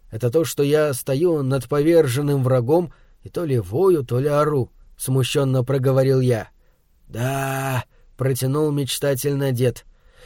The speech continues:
«То еще зрелище было». «Так что было дальше?» повторил я вопрос,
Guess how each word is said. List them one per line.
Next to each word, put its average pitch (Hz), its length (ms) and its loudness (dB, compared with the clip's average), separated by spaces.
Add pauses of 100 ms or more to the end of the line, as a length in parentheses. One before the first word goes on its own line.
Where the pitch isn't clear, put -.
(180)
«То 247 340 4
еще 233 480 0
зрелище 175 720 0
было». 127 460 -6 (720)
«Так 90 180 -14
что - 280 -2
было 156 300 6
дальше?» 160 540 0 (400)
повторил 135 500 2
я 127 180 4
вопрос, 139 480 0